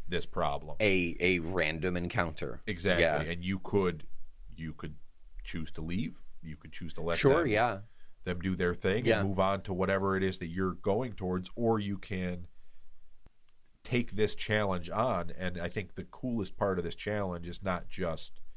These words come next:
Speaker 1: maybe defeating the Banshee or driving it away or whatever it
Speaker 2: Mm-hmm.
Speaker 1: is. It is almost reinstilling hope in a community
Speaker 2: Yeah.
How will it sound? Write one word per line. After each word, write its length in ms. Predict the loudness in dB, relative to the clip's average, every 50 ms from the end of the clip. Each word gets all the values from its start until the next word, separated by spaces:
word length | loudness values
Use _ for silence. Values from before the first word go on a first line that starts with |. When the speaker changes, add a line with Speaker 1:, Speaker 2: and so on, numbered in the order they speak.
| -8 -10 -12 -16 -18 -20 -20 -20 -18 -14 -6
Speaker 1:
maybe 240 | -4 -4 -4 -2
defeating 520 | -4 -4 -6 -4 -4 -4 -2 -2 -2 -4 -4
the 80 | -4
Banshee 500 | -4 -4 -4 -4 -4 -6 -6 -6 -4 -4
or 80 | -4 -4
driving 400 | -2 0 0 2 2 2 0 -2
it 80 | -2 -2
away 260 | -2 -2 -2 0 0
or 80 | 0 0
whatever 400 | 0 0 0 0 0 -2 -2 0
it 60 | 0
Speaker 2:
Mm-hmm. 240 | 2 2 2 0 -2
Speaker 1:
is. 160 | -4 -6 -8 -10 -14 -16 -16 -18 -16 -18 -18 -20 -20 -20 -20 -16 -8
It 160 | -4 -4 -4 -2
is 600 | -2 0 0 0 0 0 -2 -2 -2 -2 -2 -2 -4 -4 -8 -10 -12 -14 -16 -20 _ -20 -20 -20 -20 -20 -20 -10 -4
almost 280 | 0 2 2 0 0 -2
reinstilling 800 | -4 -2 0 0 2 2 2 2 2 2 2 2 2 2 0 -2
hope 320 | -2 0 0 0 0 0
in 60 | -2
a 40 | -4
community 640 | -4 -6 -6 -2 0 0 0 0 -2 -2 -4 -6 -10 -12 -16 -18 -20 -16 -14 -14 -12 -10 -10 -10 -8 -8 -8 -8 -10 -10 -10 -10 -10 -6 0
Speaker 2:
Yeah. 320 | 2 4 4 4 2 0